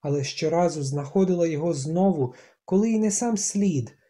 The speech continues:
то ледь чутний його дух, і неухильно мчала вперед.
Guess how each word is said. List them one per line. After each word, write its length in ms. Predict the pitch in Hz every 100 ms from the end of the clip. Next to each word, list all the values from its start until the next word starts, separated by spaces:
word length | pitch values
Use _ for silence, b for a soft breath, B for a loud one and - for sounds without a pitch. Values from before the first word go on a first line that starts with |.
| _ _
то 120 | -
ледь 300 | 165 202 208
чутний 720 | - - 214 220 - 208 196 170
його 280 | 156 175
дух, 720 | 165 156 185 170 131 - _ _ _ _ _
і 100 | 151
неухильно 800 | 147 156 151 - 196 202 196 190
мчала 540 | 185 180 - 170 165 160
вперед. 720 | 151 - 156 143 127 107